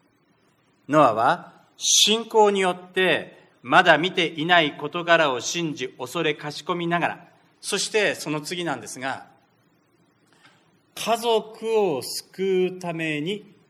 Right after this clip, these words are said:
箱舟を作ったと書かれてあるのです。自分の家族を救うために箱舟を作ったって。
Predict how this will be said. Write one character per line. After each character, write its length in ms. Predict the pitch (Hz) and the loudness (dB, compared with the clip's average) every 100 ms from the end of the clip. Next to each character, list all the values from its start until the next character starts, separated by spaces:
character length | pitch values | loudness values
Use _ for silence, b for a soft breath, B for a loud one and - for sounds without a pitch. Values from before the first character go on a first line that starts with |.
| _ - | _ -14
箱 380 | 135 131 151 135 | -12 -6 -4 -4
舟 320 | 135 131 131 | -4 -6 -6
を 180 | 120 - | -8 -10
作 240 | - 147 | -8 -8
っ 20 | |
た 280 | 143 - 175 | -8 -10 -8
と 120 | 175 | -8
書 100 | 117 | -12
か 120 | 117 131 | -10 -8
れ 100 | 107 | -8
て 80 | 95 | -12
あ 40 | |
る 80 | 85 | -16
の 60 | _ | _
で 80 | - | -6
す。 260 | - - _ _ _ _ _ _ _ _ _ _ _ _ _ _ _ _ _ _ _ _ _ _ _ _ _ _ | -6 -6 _ _ _ _ _ _ _ _ _ _ _ _ _ _ _ _ _ _ _ _ _ _ _ _ _ _
自 200 | 101 160 | -4 2
分 200 | 165 190 | 6 6
の 120 | 185 185 | 6 4
家 200 | 202 233 | 4 4
族 380 | 233 226 247 | 4 2 2
を 120 | 208 175 | 4 2
救 340 | - 190 208 | -2 0 0
う 60 | 208 | 2
た 140 | 202 | 2
め 120 | 208 | 2
に 100 | 220 | 0
箱 340 | 180 - - 165 | -2 -4 -4 -4
舟 220 | 175 175 | -2 -4
を 120 | 160 | -6
作 180 | - - | -8 -12
っ 20 | |
た 180 | - | -14
っ 20 | |
て。 60 | - | -18